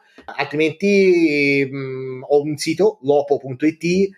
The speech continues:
dove c'è un blog che, mm, insomma, non seguo nemmeno più, però ecco, se mi volete poi, se qualcuno, non so, ha qualche domanda, curiosità, eccetera,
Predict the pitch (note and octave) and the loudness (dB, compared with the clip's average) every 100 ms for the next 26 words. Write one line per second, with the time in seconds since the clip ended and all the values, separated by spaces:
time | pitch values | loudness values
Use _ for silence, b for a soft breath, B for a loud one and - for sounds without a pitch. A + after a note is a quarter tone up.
0 | B B B2 B2+ - C3+ B2+ C3 C3+ - | B B -6 -6 -2 -4 -2 0 0 0
1 | B2 A#2+ A#2 A#2 A2+ A2+ A2+ - A#2+ A2+ | -12 -12 -10 -12 -12 -14 -18 -16 -12 -10
2 | A#2 D3 C3+ C#3+ C#3 F3 D#3 D3+ E3 B2 | -6 -4 -2 0 2 0 2 2 2 2
3 | C3 - - - - A2+ A#2 B2+ A#2 A#2 | 2 -2 -8 -14 -12 -8 -2 0 2 0
4 | A2 A#2 A#2 A#2 A#2 A2 - - B2+ C3 | 2 0 2 0 0 -2 -4 -4 -6 -4
5 | B2 B2 B2 - - A#2+ A#2+ A2+ A2+ A2 | -4 -4 -4 -4 -4 -6 -6 -6 -6 -4
6 | B2+ B2 - A2+ G#2 G#2 A#2+ C3+ A2+ G#2+ | -2 0 -4 -6 -8 -2 0 0 0 0
7 | A2 | 0